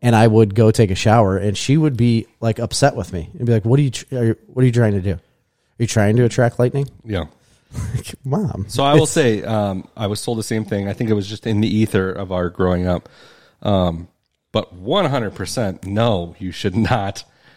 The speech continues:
Speaker 2: shower or bathe during a lightning storm. Yes, you should be telling your kids not to do that.
Speaker 1: What?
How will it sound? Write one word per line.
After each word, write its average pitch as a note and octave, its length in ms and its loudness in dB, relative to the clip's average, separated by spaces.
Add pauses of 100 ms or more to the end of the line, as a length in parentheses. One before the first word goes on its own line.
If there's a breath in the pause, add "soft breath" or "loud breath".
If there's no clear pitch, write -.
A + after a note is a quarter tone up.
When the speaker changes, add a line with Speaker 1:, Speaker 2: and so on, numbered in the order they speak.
(120)
Speaker 2:
shower G2 640 -2
or G2+ 140 -6
bathe F2 560 -8
during F#2+ 360 2
a G2 100 0
lightning F#2 340 0
storm. F2+ 320 -8
Yes, G#2+ 340 0
you G2 80 -6
should F#2 180 -10
be G2 60 -8
telling F#2 280 -8
your F2+ 80 -10
kids - 260 -6
not E2+ 220 -4
to - 80 -14
do F2 160 -16
that. - 80 -6
Speaker 1:
What? G3 340 6